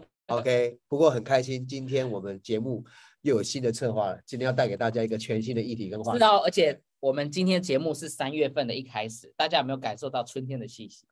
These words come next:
Speaker 2: 春天的气息要怎么感受？
Speaker 1: <laughs> 呃，就是春。
Speaker 2: 你是说，你是说什么？因为我觉得你现在意境太过于高傲了，对。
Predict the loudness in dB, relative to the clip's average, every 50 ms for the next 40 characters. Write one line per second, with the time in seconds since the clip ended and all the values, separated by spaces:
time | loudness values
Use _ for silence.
0 | _ _ _ _ 0 2 2 4 4 2 2 2 0 0 0 2 2 2 2 0
1 | -2 -2 -2 -4 -4 -4 -4 -6 -6 -4 0 -2 -2 -2 -2 -12 -12 -14 _ _
2 | _ _ _ -20 -20 _ _ _ _ _ _ _ _ _ _ _ _ _ _ _
3 | -20 -20 -18 -16 -16 -16 _ _ _ _ _ _ _ _ _ _ _ _ _ _
4 | _ _ _ _ -2 -2 -2 -2 -2 -4 -2 -2 -4 -4 -4 0 2 4 4 4
5 | 0 -4 _ _ _ _ _ _ _ _ _ _ _ _ _ _ -4 0 4 4
6 | 4 8 10 10 10 10 10 8 2 -10 _ -8 -6 -4 -4 -2 0 2 2 2
7 | 2 -2 -4 0 4 4 6 6 6 4 8 8 6 6 6 2 0 0 0 0
8 | 0 -2 -2 -2 -2 -2 0 2 2 4 4 4 4 4 2 0 2 2 4 4
9 | 4 4 2 2 0 -4 -2 2 4 6 6 4